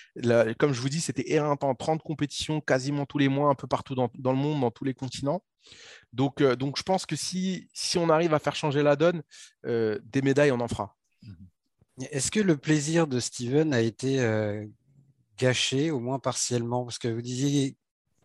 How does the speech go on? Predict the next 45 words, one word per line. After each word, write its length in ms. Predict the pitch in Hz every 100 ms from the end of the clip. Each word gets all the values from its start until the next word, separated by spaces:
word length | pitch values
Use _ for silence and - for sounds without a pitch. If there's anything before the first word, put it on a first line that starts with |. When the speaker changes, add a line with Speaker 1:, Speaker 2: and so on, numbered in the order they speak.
| _
Speaker 2:
vous 80 | 110
lui 100 | 113
aviez 200 | 117 120
dit, « 200 | 120 143
Kiffe 260 | 131 151 -
le 80 | 123
moment, 340 | 127 127 135
profite 540 | - 123 - 139 127 135
de 300 | 123 117 117
ton 160 | 123
titre, 240 | 120 143 131
de 80 | 131
ta 160 | 123
médaille 280 | 120 117 117
d'or. » 300 | 123 165 170 _ - - - - _ _ _
Est-ce 340 | 120 120 - -
que, 140 | 156
euh, 1500 | 170 180 160 135 127 123 123 120 117 117 117 117 117 113 113 113 113 117 127 135 143 - - _ _ _ -
il 160 | 127
a 80 | 127
du 180 | 123 131
mal, 680 | 135 135 139 143 160 170 156
au 80 |
moins 220 | 135 143 147
partiellement, 800 | 143 - - 135 139 156 165 147
à... 280 | 123 123
est-ce 120 | 131 -
que 80 |
ça 120 | - 143
gâche 200 | 165 160
un 60 |
petit 120 | 147
peu 100 | 139
son 140 | 160 151
plaisir 320 | 143 135 160
de 120 | 143
se 60 | 123
dire, « 140 | 151
Voilà, 200 | 123 139
je, 80 | 147 _ - - -
je 80 |
suis 80 | -
champion 280 | 156 131 151
olympique, 280 | 135 156 147
mais 280 | 135 156